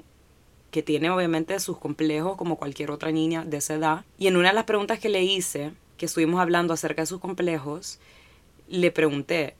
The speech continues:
"¿Y la razón por qué no te gusta tal cosa es porque sentís que te vas a ver como más señorita grande, como adulta, mayor, no te vas a sentir tan niña?".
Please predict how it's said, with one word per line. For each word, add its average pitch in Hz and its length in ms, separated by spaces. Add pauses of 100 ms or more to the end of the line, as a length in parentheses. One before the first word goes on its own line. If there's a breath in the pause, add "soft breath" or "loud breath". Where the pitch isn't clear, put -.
(160)
"¿Y 208 100
la 196 100
razón 170 320
por 220 160
qué 196 120
no 180 200
te 214 120
gusta 208 580
tal 180 240
cosa 226 580 (140)
es 180 160
porque 190 500
sentís 180 720
que 165 600
te 165 100
vas 151 160
a 185 280 (180)
ver 175 280
como 190 300
más 160 640 (800)
señorita 165 640
grande, 196 540
como 143 260
adulta, 180 540
mayor, 185 760 (520 soft breath)
no 170 140
te 170 100
vas 165 100
a 170 60
sentir 170 400
tan 151 320
niña?". 214 500